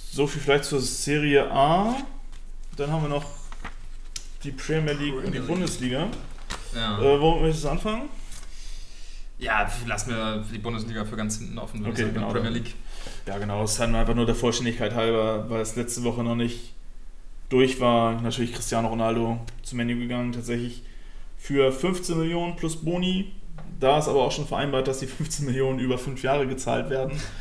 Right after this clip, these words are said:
Speaker 1: Ich weiß auch nicht, was, was das für ein Move ist, wahrscheinlich um die Bilanzen irgendwie zu retten.
Speaker 2: Nach dem Sancho-Transfer und so, ja, gut, kann man sich auch vorstellen.
Speaker 1: Genau, dann hat, ähm,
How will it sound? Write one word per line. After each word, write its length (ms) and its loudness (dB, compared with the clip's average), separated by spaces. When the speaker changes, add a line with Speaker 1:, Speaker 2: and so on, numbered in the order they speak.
Speaker 1:
Ich 60 2
weiß 140 4
auch 120 4
nicht, 160 2
was, 260 0
was 160 0
das 180 2
für 40 -2
ein 80 2
Move 200 2
ist, 120 -2
wahrscheinlich 360 -2
um 100 -2
die 100 2
Bilanzen 460 0
irgendwie 420 2
zu 520 0
retten. 540 2
Speaker 2:
Nach 160 2
dem 120 2
Sancho-Transfer 720 -2
und 80 -4
so, 200 -4
ja, 500 -6
gut, 240 -6
kann 100 -8
man 120 -4
sich 100 2
auch 40 -2
vorstellen. 380 -4
Speaker 1:
Genau, 400 4
dann 320 4
hat, 340 4
ähm, 600 0